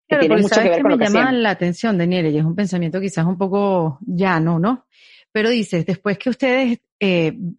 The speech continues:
Speaker 2: venden el ochenta por ciento de Goico, tú tienes una ganancia donde puedes darte el lujo de tomarte no dos meses o tres meses de, para ti. Tú puedes tomarte un año, dos años o cinco años para ti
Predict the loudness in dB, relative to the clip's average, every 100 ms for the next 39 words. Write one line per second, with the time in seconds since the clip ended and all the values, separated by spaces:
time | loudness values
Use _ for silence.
0 | _ -2 0 2 2 0 0 0 0 0
1 | 0 0 2 2 0 -2 -6 -6 _ _
2 | _ _ _ _ _ -2 0 0 2 2
3 | 2 2 2 0 0 -2 -2 -2 0 0
4 | -2 0 0 2 2 0 0 0 0 -2
5 | -4 0 0 2 0 2 0 -2 _ _
6 | _ _ _ _ _ _ _ -6 -4 0
7 | 2 2 0 0 2 0 -2 -8 _ -4
8 | 0 2 2 0 0 0 0 0 0 0
9 | 0 -2 0 0 0 -2 -4 _ -2 -2
10 | 0 -2 -2 -6 -14 -10 -4 -2 -2 0
11 | 0 0 -2 -2 0 0 2 0 0 0
12 | 0 0 2 0 0 -2 0 0 0 0
13 | 0 0 0 0 -2 -2